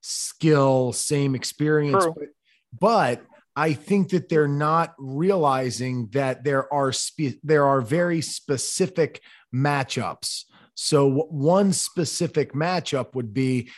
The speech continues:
Speaker 1: if I'm trying to break your armbar grip with the same technique and I was stronger,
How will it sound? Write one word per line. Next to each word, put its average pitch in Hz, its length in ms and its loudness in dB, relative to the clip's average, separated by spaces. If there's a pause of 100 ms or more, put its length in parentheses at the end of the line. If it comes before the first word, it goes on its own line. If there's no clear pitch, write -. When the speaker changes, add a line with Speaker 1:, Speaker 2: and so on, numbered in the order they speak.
(100)
Speaker 1:
if 127 140 -6 (120)
I'm 180 360 2
trying 156 540 0
to 135 120 -2
break 151 560 -2
your 139 340 0 (100)
armbar 120 760 0
grip 113 440 -6 (260)
with 147 220 0
the 139 100 2
same 170 520 2
technique 143 840 -2
and 127 200 -6 (100)
I 143 220 2
was 127 300 -2
stronger, 139 920 -2